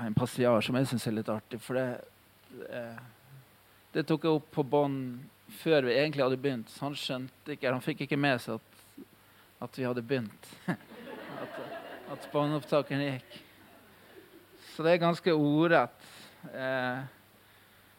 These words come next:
og litt avslørende, og viser hva vi begge har hatt å slite med. Eh, ja. Ja, nå er jo ikke han her igjen. Jeg, jeg kan ikke begynne å herme etter Stavanger-dialekten hans. Det blir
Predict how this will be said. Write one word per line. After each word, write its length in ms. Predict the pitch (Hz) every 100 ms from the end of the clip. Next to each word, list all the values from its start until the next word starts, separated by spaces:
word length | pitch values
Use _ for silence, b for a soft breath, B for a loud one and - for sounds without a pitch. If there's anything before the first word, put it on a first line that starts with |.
| b _ -
og 160 | 151
litt 160 | 147 151
avslørende, 640 | 160 147 - 117 107 104
og 80 | 127
viser 320 | 131 143 160
hva 140 | - 139
vi 100 | 120
begge 240 | 120 123
har 140 | 131 120
hatt 160 | 117
å 20 | 123
slite 340 | 127 110 -
med. 160 | 117 101 101 127 - - _ _ _ _ _ _ _ _ - -
Eh, 280 | 123 123 107 139 b b b b b b b b b b b - - _ -
ja. 200 | 139 117 - - _ 180 - 135
Ja, 160 | - 135 143 147 139 131
nå 200 | 143 165
er 60 | 156
jo 60 | 135
ikke 100 | 143
han 160 | 143
her 100 | 127 131
igjen. 160 | 139 143
Jeg, 120 | 147 - -
jeg 140 | 135
kan 160 | - 156
ikke 140 | 143 131
begynne 220 | 143 139
å 20 |
herme 300 | 127 127 131
etter 160 | - -
Stavanger-dialekten 840 | 117 117 110 101 90 101 - 98
hans. 220 | 101 -
Det 120 | 135 117
blir 140 | 110